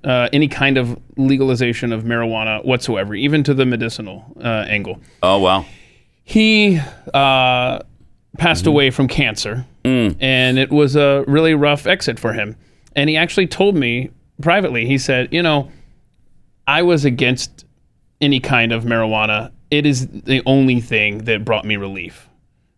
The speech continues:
Speaker 2: Oh,
Speaker 1: And my,
Speaker 2: wow.
Speaker 1: as, as he
Speaker 2: So
Speaker 1: was
Speaker 2: he did
Speaker 1: dying.
Speaker 2: take it
Speaker 1: Yeah, so he took it at
Speaker 2: at
Speaker 1: the
Speaker 2: the
Speaker 1: end,
Speaker 2: end.
Speaker 1: and he was telling me how that was the only thing that brought me relief. And, and coming
Speaker 2: Mm-hmm.
Speaker 1: from him, if you know him, a very fundamental guy,
Speaker 2: Yeah.
Speaker 1: that's saying a lot.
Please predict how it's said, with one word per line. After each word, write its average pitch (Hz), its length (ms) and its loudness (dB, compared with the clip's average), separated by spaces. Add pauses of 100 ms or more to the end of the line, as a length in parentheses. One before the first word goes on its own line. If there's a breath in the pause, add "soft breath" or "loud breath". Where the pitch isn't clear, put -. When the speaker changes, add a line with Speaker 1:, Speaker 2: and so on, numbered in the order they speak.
(120)
Speaker 2:
Oh, - 100 2
Speaker 1:
And 113 120 2
my, 113 240 2
Speaker 2:
wow. - 100 -8
Speaker 1:
as, 117 260 -2 (220)
as 123 200 0
he 147 80 2
Speaker 2:
So 143 100 2
Speaker 1:
was 131 120 4
Speaker 2:
he 123 40 -2
did 143 80 2
Speaker 1:
dying. 120 180 0
Speaker 2:
take 113 240 0
it 98 180 -4
Speaker 1:
Yeah, 120 240 0
so 127 140 0
he 135 140 4
took 165 280 0
it 135 100 2
at 120 160 0
Speaker 2:
at 98 60 0
Speaker 1:
the 123 80 0
Speaker 2:
the 127 60 2
Speaker 1:
end, 82 280 0
Speaker 2:
end. - 140 -6 (260 loud breath)
Speaker 1:
and 120 160 -2
he 120 120 2
was 123 160 2
telling 143 300 0
me 113 120 -2
how 110 440 0 (640 soft breath)
that 117 320 0
was 123 140 0
the 120 240 0
only 127 260 4
thing 117 240 0
that 117 80 -4
brought 110 240 -4
me 107 100 -4
relief. 104 500 -10 (400)
And, 104 440 -6
and 117 140 0
coming 160 260 0
Speaker 2:
Mm-hmm. 80 80 -2
Speaker 1:
from 139 200 0
him, 151 340 0
if 120 180 -2
you 135 100 2
know 139 180 2
him, 135 280 0
a 131 40 0
very 127 200 0
fundamental 131 480 0
guy, 139 400 2 (140 loud breath)
Speaker 2:
Yeah. 69 280 -2 (500)
Speaker 1:
that's 131 280 0
saying 123 240 0
a 117 60 -4
lot. 104 240 -8